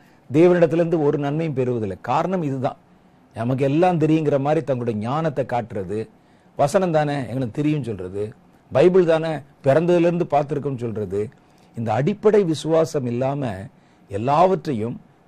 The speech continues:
உலக ஞானத்தை போலவே வேத ஞானத்தையும் ஆவிக்குரிய ஞானத்தையும் கையாள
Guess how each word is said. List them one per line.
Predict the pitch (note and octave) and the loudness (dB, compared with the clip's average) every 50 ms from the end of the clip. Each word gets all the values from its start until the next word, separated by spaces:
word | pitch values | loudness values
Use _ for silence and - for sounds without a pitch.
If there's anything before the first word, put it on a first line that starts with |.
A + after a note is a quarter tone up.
| - | -6
உலக | - B2 C#3 F#3+ F3+ G3 F#3+ | 0 2 4 4 4 4 2
ஞானத்தை | F#3+ F#3+ F#3+ F#3+ G3 D3+ G3 G3 | 2 2 2 0 0 2 2 2
போலவே | F#3 F#3+ F3+ F3+ F#3 F#3 F#3+ F3+ G3 G#3 A3 A#3 | 2 2 0 0 2 2 2 4 6 6 6 6
வேத | G#3 C#3+ C#3+ D3+ D#3 D3 D#3+ | 4 2 2 2 2 2 0
ஞானத்தையும் | C#3 C#3 C3 B2+ C3 A#2+ - - G#2 F2+ G#2 A2+ - _ _ _ _ _ _ _ - | -2 -4 -6 -6 -8 -8 -8 -8 -8 -8 -8 -10 -12 _ _ _ _ _ _ _ -4
ஆவிக்குரிய | - B2 D3+ F#3+ G3 A3+ G3+ - G3 F#3 F3 D3 | 0 2 2 2 0 0 -2 -2 0 0 0 0
ஞானத்தையும் | C3+ B2+ C3 C#3+ D3+ C#3+ C#3+ D#3+ D#3 C#3 - | -2 -2 -2 -2 -2 -4 -4 -4 -6 -6 -4
கையாள | A2+ A#2+ B2 D3 E3+ F3 F#3 | -6 -4 -2 -2 0 0 0